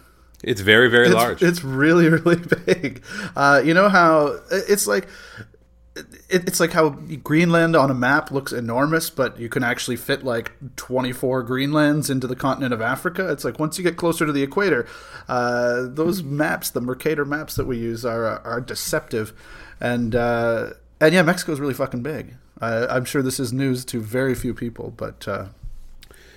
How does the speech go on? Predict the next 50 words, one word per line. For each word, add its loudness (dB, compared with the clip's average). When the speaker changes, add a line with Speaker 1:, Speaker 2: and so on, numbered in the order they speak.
Speaker 2:
but 8
Speaker 1:
You 10
know 12
Speaker 2:
yeah, 10
Speaker 1:
what 4
I 6
Speaker 2:
I, 12
I 6
Speaker 1:
know 6
Speaker 2:
think 8
Speaker 1:
a 4
Speaker 2:
it's, -4
I -2
think 2
it's 0
like 0
an 2
eleven 2
hour, 2
an 2
eleven 6
hour 2
bus -2
ride 2
to -6
the -2
Belize -2
border -2
from -6
here -4
or -4
from -4
the -6
mainland. -4
Speaker 1:
Oh, -2
wow. -2
Speaker 2:
And, -6
uh, -2
Mexico -6
City, -2
I 0
think, -6
is -6
about, -6
like, -10
a -6
nineteen -6
hour -2
drive. -4
Uh, -4